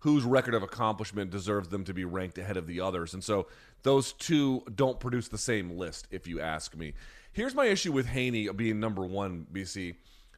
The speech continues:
Again, dude, like, he looked good. There's just no denying it. But I feel like as long as Haney is tasked with having somebody boxing more or less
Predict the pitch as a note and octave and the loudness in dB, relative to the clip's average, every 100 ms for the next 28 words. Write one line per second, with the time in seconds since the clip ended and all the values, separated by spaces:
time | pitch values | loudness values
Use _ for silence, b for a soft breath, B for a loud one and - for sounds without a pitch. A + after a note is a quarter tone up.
0 | b B2 D#3 D#3 G2+ - D3 G#2+ A2 - | b 0 4 4 2 2 2 4 0 0
1 | F#3 G3 F3+ G2+ B2+ G2+ A2+ B2+ C#3 A#2+ | 0 2 2 4 2 4 0 -4 -8 -4
2 | B2 C3 A2 F#2+ G2 G2 F2 D#2 - b | 0 0 0 0 0 0 -2 -6 -10 b
3 | b b b b D3 - D3 F#3 - - | b b b b -2 4 4 2 -2 -2
4 | G#3+ G#3+ F3+ C#3 B2 A#2 - _ C#3 B2 | 4 6 8 8 8 4 -4 _ -4 -2
5 | A2+ A#2+ B2+ D#3 F#3 F#3+ C#3 C#3+ B2 C3+ | -2 0 4 8 8 6 2 -2 -2 0
6 | C#3 C3 A#2+ - G2+ - - A#2+ A2+ A2+ | 2 2 -2 -4 -8 -8 -10 0 4 4
7 | A#2 A2 G#2+ A#2 A2 G#2+ - - A#2 A2 | 2 -4 0 2 2 0 -4 -2 0 2
8 | G2 F#2 F2+ E2+ b b b b F2+ A2 | 0 0 -2 -6 b b b b -2 4
9 | A#2+ C3 - - C3 B2+ B2+ B2+ C3+ C#3+ | 8 6 4 2 2 4 2 2 4 4
10 | C3+ B2 A#2 A#2 | 6 6 4 2